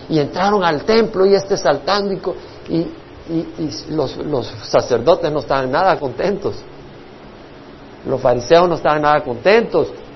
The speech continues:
eh, Anás, el sumo sacerdote que había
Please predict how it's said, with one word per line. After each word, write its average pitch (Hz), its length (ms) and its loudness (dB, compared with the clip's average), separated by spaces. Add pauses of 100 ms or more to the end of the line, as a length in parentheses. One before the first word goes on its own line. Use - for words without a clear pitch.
eh, 120 220 -4
Anás, 165 640 4 (320)
el 131 100 -8
sumo 170 220 0
sacerdote 156 520 2
que 139 100 -2
había 151 340 6